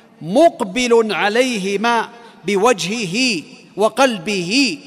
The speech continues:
إلا وجبت له الجنة"، رواه مسلم. الله أكبر، هذا فضل عظيم.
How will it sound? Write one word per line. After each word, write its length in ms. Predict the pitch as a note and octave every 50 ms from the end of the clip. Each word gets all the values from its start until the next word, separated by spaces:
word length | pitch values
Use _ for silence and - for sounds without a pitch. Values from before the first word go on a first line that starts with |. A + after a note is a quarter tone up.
| - - - - B3
إلا 320 | C4 A#3 G#3+ G3+ G#3+ G#3+
وجبت 520 | G#3 G#3+ B3+ G3+ F3+ A3+ A3 C4 B3+ -
له 160 | B3 A#3+ C4 C4+
الجنة"، 380 | G3+ D#3+ B3 D4 D#4+ E4 C4+
رواه 260 | C4+ D#4 F4 C4+ F#3+
مسلم. 340 | F#4+ C#3+ - - - - - - - - - - - -
الله 260 | F3+ - - B2 A#2+
أكبر، 280 | - - - B2 A2+ - _ - - -
هذا 160 | - F#3+ F#3
فضل 260 | D3+ F#3 A#3 A3+ A3 D#3+
عظيم. 320 | D#3 F3+ G3 C4+ C#4+